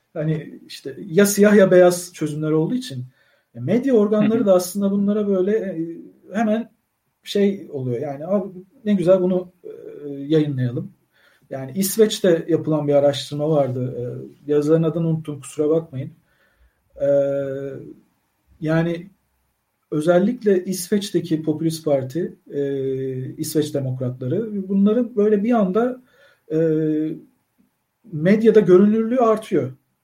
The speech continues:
Speaker 1: Yani bu söylemleri kullandıkça. E, bu tabii bir şeyi getiriyor bir yandan da. Hani bir structure, bir yapı mı yaratıyor, e,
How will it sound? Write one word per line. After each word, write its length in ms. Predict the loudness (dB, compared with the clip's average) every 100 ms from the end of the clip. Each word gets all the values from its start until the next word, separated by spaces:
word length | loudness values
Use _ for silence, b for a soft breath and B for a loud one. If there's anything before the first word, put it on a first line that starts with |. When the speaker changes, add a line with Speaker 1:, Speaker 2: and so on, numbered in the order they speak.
| _ _ _
Speaker 1:
Yani 340 | -8 -8 -10 -18 _ _ _
bu 120 | -10 -4
söylemleri 600 | 0 0 0 -2 -4 -6
kullandıkça. 600 | -8 -8 -8 -10 -10 -16 -20 _ _ -10
E, 80 | -6
bu 120 | 0
tabii 340 | 2 2 0
bir 160 | -4 -6
şeyi 300 | -4 0 2
getiriyor 380 | 2 0 0 0
bir 60 |
yandan 400 | -2 -2 -2 0
da. 60 | 0
Hani 160 | -2 -4
bir 120 | -8 -14 _ _ _ _ _ _ _ _ _
structure, 640 | -16 0 2 2 0 -2 -2
bir 80 | 2
yapı 320 | 2 2 2
mı 80 | 4
yaratıyor, 680 | 6 4 2 0 0 0 -8
e, 280 | -10 -12